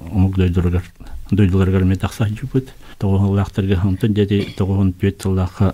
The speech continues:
тоғын үс сыллаха, инник Михаил Ефимович Николаев өйен, өйяқ тахсы бұта. Ол онтон да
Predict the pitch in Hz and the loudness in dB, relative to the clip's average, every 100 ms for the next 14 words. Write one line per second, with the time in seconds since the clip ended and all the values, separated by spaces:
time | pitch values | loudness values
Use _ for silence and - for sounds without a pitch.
0 | - 90 87 90 - 87 85 - 87 101 | 0 2 4 4 2 2 0 0 -2 2
1 | 87 85 - - 95 - 98 90 98 92 | 2 0 -2 -6 -4 2 2 2 0 2
2 | 90 87 - - 87 85 82 90 87 - | 2 0 -4 -2 -2 0 0 0 -2 -6
3 | - - - - - 101 95 92 87 - | -8 -8 -12 -14 -2 2 4 4 2 -2
4 | - - - 82 113 - 123 - 127 131 | -14 -14 -4 0 0 0 -6 -2 0 0
5 | 147 - - - - 110 92 85 101 87 | -2 -6 -20 -16 -4 0 2 2 2 2
6 | 92 | 0